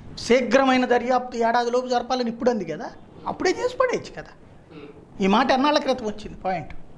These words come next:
చేసేయచ్చు కదా. ఎందుకు అవ్వలేదు అంటే వ్యవస్థీకృత లోపం, దానికి వ్యక్తులు బలవుతున్నారు, ఆ కసి. ఇంకెంతకు మించి తనని ఎవరు నాశనం చేస్తారు? ఇప్పుడు నేరస్తుడు, దుర్మార్గుడు, నీచుడు, అహంకారి ఇవన్నీ అప్పుడు అయిపోయినాయి కదా.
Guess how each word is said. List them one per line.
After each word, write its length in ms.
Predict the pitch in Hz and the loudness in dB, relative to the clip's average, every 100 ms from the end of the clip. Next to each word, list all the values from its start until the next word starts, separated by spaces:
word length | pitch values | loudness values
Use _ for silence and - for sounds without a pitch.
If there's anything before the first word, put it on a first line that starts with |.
| - - - - - - - | -20 -20 -20 -20 -20 -14 0
చేసేయచ్చు 460 | 294 330 320 - | 2 2 0 0
కదా. 220 | 185 262 - - - - - - - - - - 254 | 0 0 -2 -8 -12 -12 -12 -14 -18 -18 -20 -2 2
ఎందుకు 240 | 294 285 | 2 4
అవ్వలేదు 480 | 285 277 269 269 254 - - - - _ _ - | 4 4 2 -2 -10 -14 -20 -20 -20 _ _ -18
అంటే 160 | 247 285 | -6 0
వ్యవస్థీకృత 760 | 214 233 262 - 285 269 240 214 | 4 4 2 -2 -4 -2 0 0
లోపం, 320 | 160 - - - - - - - - - - 175 | 0 -2 -16 -20 -20 -20 -20 -20 -20 -20 -4 2
దానికి 340 | 240 330 285 | 4 2 0
వ్యక్తులు 440 | 220 247 247 320 | 2 2 2 2
బలవుతున్నారు, 640 | 262 240 196 - - - - - - - | 4 4 2 -2 -10 -14 -20 -20 -12 0
ఆ 140 | 214 | 2
కసి. 400 | 254 262 - 240 - - - - - - - - - | 2 0 2 0 -2 -6 -12 -14 -16 -20 -20 -6 2
ఇంకెంతకు 420 | 262 294 277 254 | 4 4 4 4
మించి 220 | 285 302 | 4 4
తనని 260 | - 285 277 | 4 4 4
ఎవరు 180 | 269 262 | 2 2
నాశనం 380 | 269 - 277 | -2 -4 0
చేస్తారు? 380 | 262 240 - 240 - - - - - - - - - | 0 0 -4 -8 -10 -20 -20 -20 -20 -20 -20 -18 -18
ఇప్పుడు 1080 | - 143 185 233 214 - - - - 165 160 | -16 -6 0 0 0 -6 -18 -18 -8 -2 0
నేరస్తుడు, 760 | 156 180 196 208 - 185 170 180 | 2 2 4 2 -2 -4 -2 0
దుర్మార్గుడు, 720 | 196 196 196 190 175 180 175 | 2 2 4 2 2 0 0
నీచుడు, 460 | 190 214 208 180 | 0 0 0 2
అహంకారి 800 | 180 175 220 208 196 185 185 208 | 4 4 2 0 2 2 2 -4
ఇవన్నీ 420 | 196 196 233 262 285 | -2 0 2 4 4
అప్పుడు 220 | 220 208 | 2 0
అయిపోయినాయి 360 | 254 277 208 | 2 2 0
కదా. 280 | 151 165 302 | -2 0 0